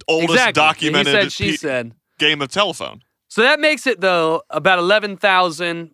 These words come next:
Speaker 2: plus years, eleven to twelve thousand years, s-, you know, since now, from now. So now, this eleven thousand years ago sounds like dates that we have talked about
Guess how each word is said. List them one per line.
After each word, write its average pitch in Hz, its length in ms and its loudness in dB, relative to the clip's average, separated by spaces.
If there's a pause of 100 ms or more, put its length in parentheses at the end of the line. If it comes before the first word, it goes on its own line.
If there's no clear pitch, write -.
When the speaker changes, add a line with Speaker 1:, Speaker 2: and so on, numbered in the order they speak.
(160)
Speaker 2:
plus 160 500 -2
years, 127 460 -4
eleven 143 320 -4
to 131 80 -10
twelve 139 240 -4
thousand 131 380 -4
years, 127 460 -6 (120)
s-, - 240 -20
you 139 80 -10
know, 110 180 -10 (160)
since 117 320 -16
now, 156 200 -6
from 131 220 -12
now. 139 360 -2 (600)
So 190 200 -2
now, 175 480 2
this 165 320 -4
eleven 254 300 0
thousand 196 380 0
years 208 220 -2
ago 151 440 0
sounds 175 500 -4
like 165 240 -2
dates 160 320 -6
that 151 140 -4
we 151 100 -2
have 139 120 -6
talked 180 380 -10
about 120 460 -4